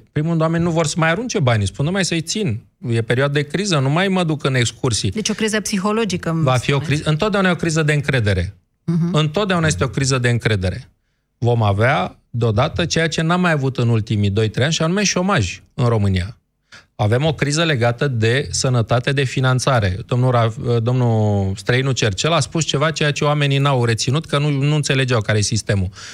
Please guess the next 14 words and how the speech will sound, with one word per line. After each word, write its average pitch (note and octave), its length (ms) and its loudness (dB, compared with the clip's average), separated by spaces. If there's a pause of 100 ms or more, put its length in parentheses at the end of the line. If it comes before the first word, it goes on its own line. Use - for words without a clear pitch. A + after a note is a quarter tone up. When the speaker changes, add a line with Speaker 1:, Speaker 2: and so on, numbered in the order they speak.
(140)
Speaker 1:
Și - 120 -4
a C3 60 2
zis, C#3 80 -2
„Dom'le, D3 200 0
atenție, D3 380 -2
noi A#2 220 2
la B2 100 0
Matei G#2+ 360 0
Balș A2+ 420 0
facem, G#2+ 540 0
luăm D3+ 220 0
măsuri, A#2 580 0
cumpărăm D#3 440 -2
echipamente, D3+ 600 -2